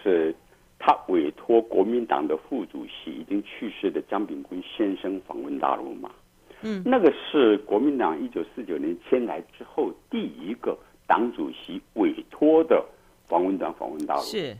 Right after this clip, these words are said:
Speaker 1: 那那个访问团，
Speaker 2: 很重要。嗯。
Speaker 1: 我是操作的秘书长，
Speaker 2: 是。
Speaker 1: 我是那个团，团务的秘书长嘛。大概有个时间点，就是二零零五年的三月三十号。那一天的晚上呢，我们这个团跟国台办，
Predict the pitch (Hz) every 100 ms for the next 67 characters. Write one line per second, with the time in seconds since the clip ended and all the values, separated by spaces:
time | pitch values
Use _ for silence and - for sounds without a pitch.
0 | - 127 151 151 110 107 85 - - -
1 | 190 143 - 170 160 - 127 - _ _
2 | - 101 101 90 80 87 78 78 60 -
3 | - 87 101 101 - - 78 - - 95
4 | 131 95 76 78 - 69 69 - - -
5 | _ _ - - - - - - - -
6 | _ _ _ _ - 156 151 104 87 85
7 | 98 - 87 98 98 65 65 69 - 67
8 | 64 58 - 110 98 85 82 80 90 80
9 | 65 65 64 65 - 82 80 78 65 -
10 | 64 64 - - - - _ _ _ _
11 | _ _ - 254 226 - 127 113 104 90
12 | 87 65 - - - 120 180 71 - -
13 | - - 113 90 73 - 58 67 85 82
14 | 82 76 80 104 90